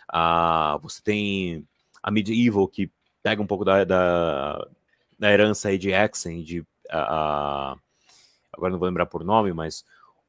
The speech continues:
os F P S do, do, da Era de Ouro. Só que eles estão fazendo uma coisa muito diferente, uma coisa muito mais inusitada. Eles estão interagindo com a, a, a, a, o game design atual. Então,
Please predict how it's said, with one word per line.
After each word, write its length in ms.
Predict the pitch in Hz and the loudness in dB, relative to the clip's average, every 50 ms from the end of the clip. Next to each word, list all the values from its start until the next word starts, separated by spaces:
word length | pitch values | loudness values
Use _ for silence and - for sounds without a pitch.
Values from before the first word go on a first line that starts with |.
| _ - | _ -2
os 200 | - - 226 185 | 0 0 2 4
F 200 | 185 202 175 - | 2 2 0 0
P 100 | - - | 0 2
S 460 | 135 143 160 160 - 143 123 - - | 4 4 4 2 0 -6 -8 -6 0
do, 160 | - 113 107 | 2 2 2
do, 140 | 95 101 101 | 4 0 2
da 120 | 92 98 | 4 2
Era 120 | 98 92 95 | 2 2 2
de 80 | 90 | 2
Ouro. 340 | 95 90 87 85 78 71 - _ _ _ _ _ _ _ _ _ _ _ _ _ _ _ _ _ _ _ _ _ | 2 2 2 2 0 -4 -8 _ _ _ _ _ _ _ _ _ _ _ _ _ _ _ _ _ _ _ _ _
Só 160 | - - 196 | -6 -2 0
que 100 | 190 - | 0 0
eles 40 | 196 | 0
estão 100 | - 226 | -4 -2
fazendo 200 | - 190 185 202 | -2 -2 -4 -4
uma 100 | 208 196 | -4 0
coisa 180 | - 202 202 208 | 0 0 0 0
muito 220 | 190 202 202 - | -2 -4 -6 -8
diferente, 460 | 190 - - - 185 180 185 175 165 | -12 -6 -4 -2 0 0 -2 -4 -6
uma 60 | 160 | -8
coisa 180 | - 170 160 165 | -8 -6 -6 -6
muito 160 | 160 151 165 | -6 -6 -4
mais 120 | 160 165 170 | -4 -2 -2
inusitada. 600 | 175 170 156 160 165 - - - - - 92 95 | -4 -6 -6 -10 -8 -2 2 2 2 2 2 0
Eles 160 | 95 95 - | -2 -2 -2
estão 360 | - 127 127 139 147 151 147 | 2 2 2 2 2 -2 -4
interagindo 480 | 120 151 - 160 160 151 123 156 156 156 | -6 -2 0 2 2 2 0 0 -6 -6
com 440 | _ - 165 160 160 160 160 - - | _ -4 -4 -2 -2 -4 -6 -8 -6
a, 140 | - 107 107 | 0 0 0
a, 220 | - - 110 107 | 2 4 2 2
a, 280 | 73 - 104 101 98 87 - - 92 90 87 85 | 2 2 2 2 2 2 2 0 2 2 2 2
a, 40 | - - | 0 -2
o 80 | 80 90 | -4 -4
game 220 | 98 131 151 151 | -4 -4 -4 -4
design 260 | 135 135 139 143 151 | -2 0 0 0 2
atual. 600 | 151 151 - - 196 - 139 147 160 151 113 - _ _ _ _ _ _ _ _ _ _ _ _ _ _ _ | -2 -2 -2 -4 -6 -4 0 4 4 4 2 0 _ _ _ _ _ _ _ _ _ _ _ _ _ _ _
Então, 800 | - - 113 113 - 120 127 135 139 147 151 151 147 143 139 127 | -8 -8 -6 2 4 4 4 6 4 2 0 0 -2 -4 -6 -8